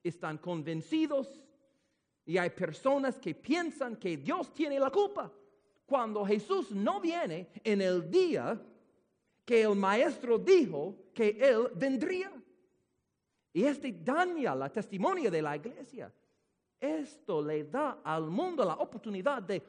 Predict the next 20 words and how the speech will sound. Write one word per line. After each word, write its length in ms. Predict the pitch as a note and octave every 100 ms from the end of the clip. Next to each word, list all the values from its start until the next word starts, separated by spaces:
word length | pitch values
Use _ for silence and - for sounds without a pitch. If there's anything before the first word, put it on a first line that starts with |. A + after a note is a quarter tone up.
| -
burlarse 880 | C#3 G#3+ F3 G3+ F#4 E4 - - G#2+
de 120 | G#2+ C#3+
la 80 |
palabra 420 | C3 C#3 D#4+ - F3+
de 140 | F3
Dios. 520 | A#3+ D4+ - - _ _ _ _ _ _ _ _ _ _ _ _ _ _ _ _ _ _ _
¿Tú 120 | -
recuerdas 560 | G#3+ G#3+ A3 C4 G#3+ -
lo 140 | G3
que 120 | G3 F3+
pasó 460 | F3+ A#3 B3 B3 - _ _ _ _ _ _ _ _
hace 480 | F#3 - F3+ D#3+ - _
cinco 380 | - C4 G#3+
años? 460 | A3 C4+ C#4 - - _ _ _ _ _ _ _ _ _ _ _ _ _ _ _ _ _
Un 160 | E3 F#3+
hombre 280 | C4 B3+ A3
se 180 | G3
llama 240 | F#3 G#3+ E3+
Harold 480 | C#3+ B3 C4+ A#3 -
Camping, 460 | A#3 A#3+ B3+ C#4